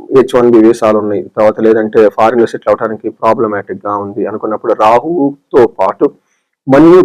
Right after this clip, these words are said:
పాశుపత అభిషేకం కనుక చేయించుకోగలిగితే వీళ్ళకి కొత్త కొత్త అవకాశాలు వచ్చే అవకాశం ఎంతైనా ఉంది. ఈ రాశి వాళ్ళకి అష్టైశ్వర్యాలు కలగాలని, భోగభాగ్యాలు కలగాలని చెప్పేసి నేను కోరుకుంటున్నాను.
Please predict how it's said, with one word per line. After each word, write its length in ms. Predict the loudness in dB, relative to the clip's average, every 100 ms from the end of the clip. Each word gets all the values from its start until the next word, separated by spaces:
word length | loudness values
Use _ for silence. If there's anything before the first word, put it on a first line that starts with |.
| 4
పాశుపత 380 | 0 -2 -4 -4
అభిషేకం 380 | -4 -4 -6 -6
కనుక 160 | -8 -8 -6
చేయించుకోగలిగితే 680 | -6 -6 -4 -4 -4 -2 -2 0
వీళ్ళకి 260 | 0 -2 -2 -4
కొత్త 160 | -4 -4
కొత్త 100 | -2 -4
అవకాశాలు 340 | -4 -8 -8
వచ్చే 140 | -8 -4
అవకాశం 520 | -6 -6 -8 -8 -8 -8
ఎంతైనా 280 | -8 -12 -10 -12
ఉంది. 160 | -16 -20 _ _ _ 0
ఈ 80 | 4
రాశి 200 | 4 4 4
వాళ్ళకి 280 | 4 2 0 -2
అష్టైశ్వర్యాలు 540 | -6 -2 0 4 4 2
కలగాలని, 440 | 2 0 0 -2 -4 -2
భోగభాగ్యాలు 540 | 0 2 2 2 0 -2
కలగాలని 380 | -6 -6 -8 -14
చెప్పేసి 260 | -20 -20 -18
నేను 120 | -14 -8
కోరుకుంటున్నాను. 580 | -8 -8 -18 _ -20